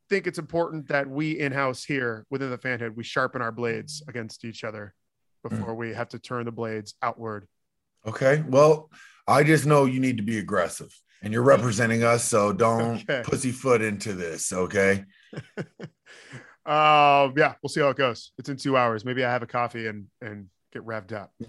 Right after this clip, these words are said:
Speaker 2: Yeah, get your espresso.
Speaker 1: Rob, should we
Speaker 2: Yes.
Speaker 1: talk about,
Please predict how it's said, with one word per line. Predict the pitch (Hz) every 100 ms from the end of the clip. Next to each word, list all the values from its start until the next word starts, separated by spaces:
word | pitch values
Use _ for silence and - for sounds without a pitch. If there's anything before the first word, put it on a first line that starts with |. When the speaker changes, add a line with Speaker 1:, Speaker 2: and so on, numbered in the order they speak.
| - 104
Speaker 2:
Yeah, | 117
get | 90 156
your | 170 160
espresso. | 123 - 123 117 - 80 73 _ _ _ _ _
Speaker 1:
Rob, | - 202 233 185 - _ _
should | - 202
we | 196
Speaker 2:
Yes. | 208
Speaker 1:
talk | 185 190
about, | 196 190 175 165